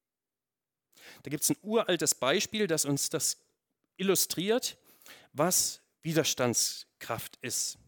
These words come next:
Jesus erzählt das am Ende von seiner Gleichnisrede. Er sagte ja damals: "Wer diese meine Worte hört und sich nach ihnen richtet", also orientiert,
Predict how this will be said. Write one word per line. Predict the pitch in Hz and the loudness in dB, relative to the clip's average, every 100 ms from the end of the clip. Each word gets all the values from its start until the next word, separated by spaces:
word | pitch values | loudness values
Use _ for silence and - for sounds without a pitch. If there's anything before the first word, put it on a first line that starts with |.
| _ _ _ | _ _ _
Jesus | - 143 139 - | -4 0 0 0
erzählt | 120 - 104 - | -2 -4 -6 -6
das | - - _ - - | -6 -8 _ -14 -4
am | 131 | -2
Ende | 170 185 175 | 4 4 4
von | 151 143 | 2 2
seiner | 139 135 | 2 2
Gleichnisrede. | 131 139 160 131 - 110 110 | 4 2 4 2 0 -2 -4
Er | 123 | -2
sagte | 127 170 - 190 | 0 -2 -2 -4
ja | 147 | -2
damals: | 131 135 196 202 - - - - - | 0 0 0 0 -4 -12 -18 -18 -14
"Wer | - 135 | -2 0
diese | 147 233 233 | 2 2 4
meine | 185 175 151 | 4 4 4
Worte | 147 151 123 - | 2 0 -2 -2
hört | 131 143 220 320 - - _ _ _ _ _ _ _ | 0 2 2 0 -4 -12 _ _ _ _ _ _ _
und | - 139 | -6 -4
sich | 151 | -2
nach | 143 131 | -6 -4
ihnen | 135 131 131 - _ _ _ _ _ _ | 0 2 2 -2 _ _ _ _ _ _
richtet", | 123 156 - 226 269 - | -6 -4 -2 -2 -2 -6
also | 110 | -10
orientiert, | 104 104 101 - 117 135 269 | -8 -6 -6 -8 -2 0 0